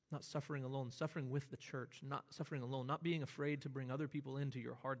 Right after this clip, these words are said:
things. As a church, we want to be a part of each other's hard things. We're not, it's not a burden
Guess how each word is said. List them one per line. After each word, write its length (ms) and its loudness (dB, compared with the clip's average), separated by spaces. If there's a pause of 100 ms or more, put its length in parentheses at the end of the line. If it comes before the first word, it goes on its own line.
things. 440 -10 (2250)
As 100 4
a 40 6
church, 300 2
we 160 2
want 220 4
to 80 0
be 100 4
a 40 2
part 260 2
of 60 0
each 140 -2
other's 240 -2
hard 280 0
things. 380 -10 (2500)
We're 120 0
not, 120 0 (180)
it's 120 -4
not 100 6
a 160 0
burden 460 4